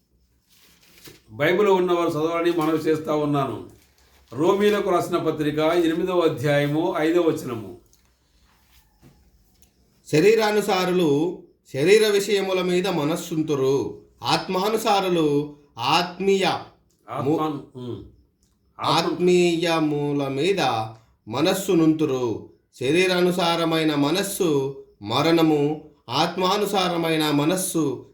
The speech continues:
Speaker 2: జీవమును.
Speaker 1: అయితే మనలో ఈ దేహానికి మ-, లోన మనసుకి మరి ఈ స-, లోన శక్తికి మధ్యలో మనసు అనేది ఒకటి ఉంటుంది. మన మనసుని గనక మనము దేహము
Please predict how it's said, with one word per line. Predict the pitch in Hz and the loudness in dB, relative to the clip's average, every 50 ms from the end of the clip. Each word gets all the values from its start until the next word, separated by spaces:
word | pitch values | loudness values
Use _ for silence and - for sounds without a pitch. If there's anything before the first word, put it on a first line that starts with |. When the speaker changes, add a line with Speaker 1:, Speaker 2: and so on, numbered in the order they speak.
| _ - | _ -20
Speaker 2:
జీవమును. | 101 98 110 139 160 170 175 170 160 151 143 143 139 135 127 110 98 95 - - - _ _ _ _ _ - | -14 -6 -2 0 2 2 2 4 4 4 4 4 2 2 0 -2 -4 -6 -10 -16 -20 _ _ _ _ _ -10
Speaker 1:
అయితే | - 165 185 - 240 226 196 170 160 170 180 - - - | -6 -4 -4 0 0 2 2 2 0 0 -4 -6 -10 -12
మనలో | 135 135 143 156 180 196 220 233 240 233 220 202 175 175 190 196 - - - | -10 -6 -4 -2 0 0 0 2 2 2 2 2 2 0 0 -2 -6 -8 -8
ఈ | 185 190 196 | -6 -4 -4
దేహానికి | 190 139 151 170 185 196 196 196 190 208 214 220 220 220 220 226 220 220 220 214 - - - _ _ _ _ _ _ _ _ _ _ _ _ _ _ _ _ _ _ _ - | -4 -2 0 2 4 4 4 4 2 0 0 -2 -4 -6 -6 -8 -8 -10 -10 -12 -14 -18 -20 _ _ _ _ _ _ _ _ _ _ _ _ _ _ _ _ _ _ _ -16
మ-, | 120 - - - - 147 143 | -16 -16 -16 -16 -10 -4 -2
లోన | 147 165 185 190 190 185 180 165 | 0 2 4 4 2 2 0 0
మనసుకి | 160 170 175 160 170 185 180 214 220 180 175 170 | -2 -2 -2 -2 -4 -6 -6 -4 -2 -2 -2 -2
మరి | 160 156 151 151 151 151 151 156 151 143 135 127 131 147 - - _ _ _ _ _ - | -2 -4 -2 -2 0 0 0 0 0 -2 -2 -4 -6 -10 -14 -20 _ _ _ _ _ -4
ఈ | 147 165 175 | -2 0 0
స-, | - - - - - - - 127 131 | 0 -2 -4 -10 -16 -18 -14 -8 -4
లోన | 147 165 190 208 202 196 | 0 0 2 2 2 0
శక్తికి | 180 - 165 165 143 - - 196 208 | 0 -2 -4 -6 -8 -8 -8 -4 -4
మధ్యలో | 190 180 160 156 - 185 185 185 175 165 170 185 190 175 143 | -2 -2 -2 -2 0 0 2 2 2 2 0 0 -4 -6 -8
మనసు | 131 139 156 165 165 160 | -6 -6 -4 -4 -2 -2
అనేది | 165 175 175 170 | -2 -2 -2 -2
ఒకటి | 160 147 120 135 | -2 -4 -4 -4
ఉంటుంది. | 143 147 143 147 143 143 135 139 127 110 101 - - _ _ _ _ _ _ - | -6 -4 -4 -4 -4 -4 -4 -6 -6 -8 -10 -16 -20 _ _ _ _ _ _ -14
మన | 113 120 139 160 180 190 185 | -8 -4 -2 0 0 0 0
మనసుని | 180 170 170 180 208 202 - 220 220 233 220 | 0 0 0 0 0 0 0 -2 0 0 2
గనక | 208 208 196 196 190 - 190 | 2 2 2 0 0 0 0
మనము | 185 180 185 175 170 175 175 175 175 175 180 202 226 - - - _ _ _ - | -2 -2 0 0 0 0 0 2 2 2 2 0 -2 -6 -10 -18 _ _ _ -14
దేహము | 113 117 151 175 185 196 214 214 214 214 | -6 -2 2 2 4 4 4 4 2 0